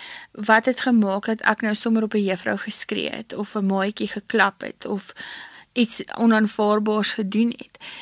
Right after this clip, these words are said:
En daai selfinsig vorm 'n fondasie wat, wat vir die kind self word, "Maar ek wil verander, ek wil nie so wees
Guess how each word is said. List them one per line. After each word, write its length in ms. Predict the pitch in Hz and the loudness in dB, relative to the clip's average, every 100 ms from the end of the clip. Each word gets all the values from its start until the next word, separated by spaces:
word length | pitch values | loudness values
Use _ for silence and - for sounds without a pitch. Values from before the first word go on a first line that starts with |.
| - - | -14 0
En 180 | 262 | 4
daai 280 | 233 - 247 | 6 6 4
selfinsig 1200 | 247 - 285 302 - - 294 339 - - 240 - - | 2 4 6 4 0 -6 -2 -2 -4 -6 -8 -8 -8
vorm 460 | - 269 277 277 | 2 4 4 4
'n 80 | 262 | 0
fondasie 1080 | - 240 208 196 202 214 302 - - - - - - - - | -2 -2 0 0 2 4 4 0 -6 -10 -14 -18 -18 -20 0
wat, 320 | 226 226 226 - | 4 4 2 -2
wat 280 | 226 233 | -2 -2
vir 120 | - 233 | -4 -4
die 140 | 226 | -2
kind 280 | - 427 403 | 0 0 0
self 420 | - 233 - 214 | -2 -2 -2 -4
word, 340 | 202 202 226 - - - | -4 -4 -6 -10 -20 -8
"Maar 160 | - 226 | -2 2
ek 180 | 233 226 | 2 2
wil 240 | 196 196 | 0 0
verander, 640 | 214 - - 214 214 - - | -2 -6 -6 -4 -4 -6 -6
ek 180 | 233 226 | -4 -2
wil 160 | 208 | -2
nie 140 | 208 254 | -2 -2
so 220 | - 240 | -4 -10
wees 380 | 240 - - | -12 -14 -12